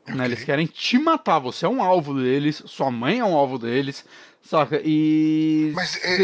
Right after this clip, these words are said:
Speaker 2: esse culto, ele é a histó-, não é a história principal, ou é?
Speaker 1: É, faz parte da história principal. É que esse jogo,
Speaker 2: Tá.
Speaker 1: pelo que eu soube, ele tem três finais. Um é o final da quest do seu personagem, inclusive, assim, três finais é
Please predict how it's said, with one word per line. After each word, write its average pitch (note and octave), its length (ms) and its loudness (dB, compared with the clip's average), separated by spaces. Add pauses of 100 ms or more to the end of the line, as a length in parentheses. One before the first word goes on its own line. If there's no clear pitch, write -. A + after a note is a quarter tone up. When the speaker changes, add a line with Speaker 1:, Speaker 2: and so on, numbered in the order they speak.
Speaker 2:
esse - 180 -4
culto, A3+ 580 -6
ele G3+ 280 -2
é E3 420 0
a D3 60 -2
histó-, - 260 -6 (180)
não D3 200 -10
é A#3 60 -4
a - 20 -6
história A3 260 -6
principal, F3 640 -8
ou - 100 -12
é? A2+ 140 -8 (500)
Speaker 1:
É, D3+ 160 0 (400)
faz F#3+ 200 4
parte G3 220 4
da G3+ 40 -4
história F#3+ 180 0
principal. F3+ 560 2 (240)
É A3+ 80 6
que D4 60 0
esse C4+ 140 0
jogo, B3+ 160 0
Speaker 2:
Tá. - 40 -6
Speaker 1:
pelo B3+ 140 2
que B3+ 80 0
eu A3 80 4
soube, A3 240 2
ele G#3+ 100 0
tem G#3+ 140 -2
três A3 340 0
finais. D3+ 380 0
Um E3+ 160 -2
é E3 60 2 (100)
o D3 60 -6
final D#3 560 0 (340)
da D3 160 -2 (400)
quest D#3 320 0
do D3 80 -2
seu D#3+ 140 -4
personagem, D3+ 540 -2
inclusive, G3 260 0
assim, F3+ 260 0
três E3+ 240 -2
finais D#3+ 300 -2
é D#3+ 340 2